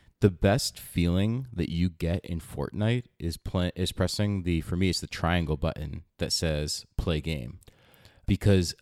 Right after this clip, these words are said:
um, almost immediately you will be playing again, again.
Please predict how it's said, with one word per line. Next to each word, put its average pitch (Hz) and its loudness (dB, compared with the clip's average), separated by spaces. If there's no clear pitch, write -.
um, 98 4
almost 135 6
immediately 98 0
you 92 6
will 101 8
be 95 4
playing 90 0
again, 78 -2
again. 82 -2